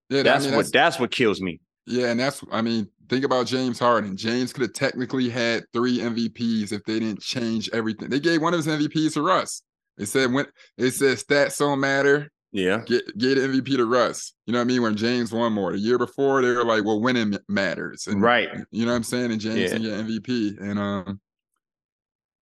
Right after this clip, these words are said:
Speaker 1: that's tough. I feel like we need a du-, I guess it's so rare to do co-M V Ps, but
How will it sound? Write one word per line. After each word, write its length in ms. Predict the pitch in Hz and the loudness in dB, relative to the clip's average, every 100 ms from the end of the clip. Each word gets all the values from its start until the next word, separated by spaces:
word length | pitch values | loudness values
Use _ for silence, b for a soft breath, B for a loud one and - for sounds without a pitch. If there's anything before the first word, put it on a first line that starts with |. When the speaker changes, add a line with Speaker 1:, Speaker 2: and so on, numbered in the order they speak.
| _ _ _ _ | _ _ _ _
Speaker 1:
that's 220 | 269 349 | 0 0
tough. 320 | - 233 208 143 | 4 6 8 6
I 80 | |
feel 160 | - 240 | 4 4
like 120 | 202 | 4
we 80 | 185 | 4
need 160 | 185 135 | 4 4
a 60 | |
du-, 160 | 110 139 - B B B _ _ _ _ _ _ _ | 2 0 -2 B B B _ _ _ _ _ _ _
I 80 | - | -4
guess 280 | 127 185 - | 0 0 0
it's 160 | 147 - | -2 0
so 180 | 147 151 | 2 2
rare 220 | 131 151 | 4 6
to 60 | 147 | 4
do 220 | 120 135 | 4 2
co-M 420 | - 139 147 135 | 2 2 2 2
V 160 | 131 113 | 0 0
Ps, 540 | - 127 139 120 101 | -2 -2 0 0 -2
but 320 | - 104 107 | -4 -4 -4